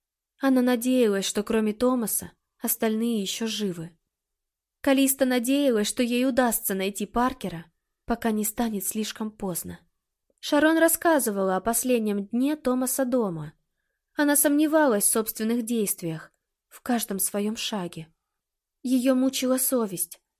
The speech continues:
хотя она не сделала ничего плохого. Калиста знала, что к нему пришла Эдвина. И страшно жалела, что не может облегчить страдания Шарон, сказав ей об этом.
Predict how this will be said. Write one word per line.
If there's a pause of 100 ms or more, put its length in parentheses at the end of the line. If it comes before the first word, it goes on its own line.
(180)
хотя
она
не
сделала
ничего
плохого. (600)
Калиста
знала,
что
к
нему
пришла
Эдвина. (840)
И
страшно
жалела,
что
не
может
облегчить
страдания
Шарон, (400)
сказав
ей
об
этом.